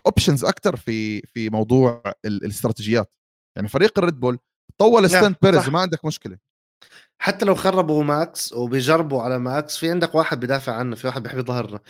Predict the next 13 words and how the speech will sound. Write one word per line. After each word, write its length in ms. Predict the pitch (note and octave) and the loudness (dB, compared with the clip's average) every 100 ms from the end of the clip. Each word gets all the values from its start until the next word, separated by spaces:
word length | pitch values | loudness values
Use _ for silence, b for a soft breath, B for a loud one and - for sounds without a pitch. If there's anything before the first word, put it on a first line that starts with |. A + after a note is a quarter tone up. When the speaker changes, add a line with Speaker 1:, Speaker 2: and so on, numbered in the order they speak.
| B _ | B _
Speaker 2:
في 120 | C3+ | -4
حال 200 | C3+ D3 | -2 0
عكينا 360 | C3+ - D3 D#3 | -2 0 0 2
Speaker 1:
آه، 40 | |
Speaker 2:
بالأولى، 580 | D3 D3+ F3+ D3+ C#3 G#3 B B B A#2 | 2 2 4 2 0 -2 B B B -4
Speaker 1:
أنت 80 | C#3 | -2
Speaker 2:
ممكن 180 | F#3 D3+ | 2 4
Speaker 1:
بتعرف 180 | D#3 D#3 | 4 2
Speaker 2:
نضحي 380 | C#3+ G#3 - F3+ | 2 0 0 -4
فيه 340 | F3+ F#3+ F3+ F3+ | -4 -4 -2 -2
قد 300 | A3+ E3 D#3+ | -2 -4 -2
ما 120 | E3 | -2
بنقدر 640 | E3+ E3 D3+ E3 F#3 - | -2 -4 -4 -4 -6 -14